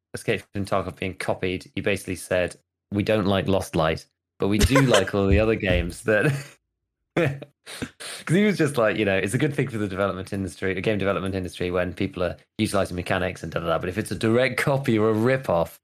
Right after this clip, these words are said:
Speaker 2: Mm-hmm.
Speaker 1: Church, it's a direct copy or a rip-off, then they're not keen.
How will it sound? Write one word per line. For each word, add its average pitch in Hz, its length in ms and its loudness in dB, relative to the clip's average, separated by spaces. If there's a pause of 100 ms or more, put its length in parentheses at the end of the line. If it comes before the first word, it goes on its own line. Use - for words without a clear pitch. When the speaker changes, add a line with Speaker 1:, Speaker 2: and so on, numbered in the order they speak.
(160)
Speaker 2:
Mm-hmm. 110 400 4 (120)
Speaker 1:
Church, 95 520 -2 (420)
it's 98 140 -4
a - 20 -10
direct 123 300 2
copy 131 220 -2
or 107 60 2
a 104 60 0
rip-off, 107 460 0
then 95 240 -2
they're 104 100 0
not 123 180 2
keen. 95 540 0